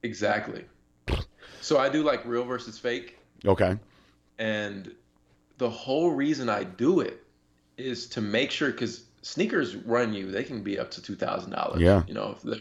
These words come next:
Speaker 1: limited. And I don't want someone to get scammed. Tons of people are scamming on eBay, different networks. So I buy a fake pair willingly,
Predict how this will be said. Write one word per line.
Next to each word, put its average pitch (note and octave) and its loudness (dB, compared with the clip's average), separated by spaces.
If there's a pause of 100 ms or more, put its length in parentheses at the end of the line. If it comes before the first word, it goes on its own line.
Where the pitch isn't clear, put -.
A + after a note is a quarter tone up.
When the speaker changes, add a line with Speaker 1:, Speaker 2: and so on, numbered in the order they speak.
Speaker 1:
limited. A#2 0 (720)
And A2 0 (420)
I C#3+ 6
don't G3+ 4
want G3 2
someone F3 -2
to D#3+ -4
get C#3 -4
scammed. - -2 (200)
Tons A3+ 2
of A3+ -8
people G#3+ -2
are D#3+ -2
scamming F3 0
on G#2+ -2
eBay, C#3+ 2
different E3+ -2 (300)
networks. C#3+ 0
So B2 2
I C#3+ 4
buy B2+ 2
a F#3 0
fake G3 -6
pair A#2+ 0
willingly, C3+ 0